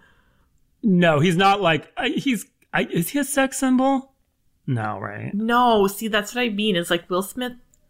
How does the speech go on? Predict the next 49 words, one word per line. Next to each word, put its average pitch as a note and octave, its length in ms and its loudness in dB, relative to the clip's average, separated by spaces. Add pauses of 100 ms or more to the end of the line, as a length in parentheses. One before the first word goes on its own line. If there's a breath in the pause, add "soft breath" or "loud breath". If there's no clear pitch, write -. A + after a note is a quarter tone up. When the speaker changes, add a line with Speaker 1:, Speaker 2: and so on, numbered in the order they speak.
Speaker 2:
to - 220 -4
me D#3+ 340 -6
seems, D#3 840 -10
I D3+ 80 -4
mean, D3 300 -4
obviously A3 400 0
he's F3+ 180 -2
trying D#3+ 300 -2
to, D3 240 0 (540 loud breath)
Speaker 1:
He's A#3 180 2
Speaker 2:
um, - 60 -4
Speaker 1:
hotter G#3 340 2
now A2+ 400 -4
than C#3 160 -2
he C#3 80 -2
was, B2+ 300 -2
like, A#2 140 -8
during B2 200 -4
his A2+ 160 -10
Fresh A#2 320 -8
Prince G#2+ 300 -10
days. - 320 -12
Like, A#2 100 -6
he's C3+ 140 -4
hotter C3+ 280 -2
now. - 380 -14 (220)
Speaker 2:
I G3+ 120 -2
don't B3+ 200 -6
know. F#3 180 0
Will D#3+ 180 0
Smith D4+ 320 -6
in D#4+ 120 -4
Fresh A#3+ 320 -4
Prince F#3+ 260 -4
days F3 240 -4
was E3 200 -14
cute. B2 600 -4 (500 loud breath)
I F#3+ 120 2
don't F#3+ 320 2
Speaker 1:
Cute, A3 240 0
Speaker 2:
know. D3+ 540 2
Speaker 1:
but D#3+ 100 2
Speaker 2:
I, G3+ 80 4
Speaker 1:
not D3 140 0
Speaker 2:
well, C4+ 200 -2 (320)
Speaker 1:
hot. C3 300 -4
Speaker 2:
I - 20 0
would D4+ 160 0
ma-, B3+ 80 -2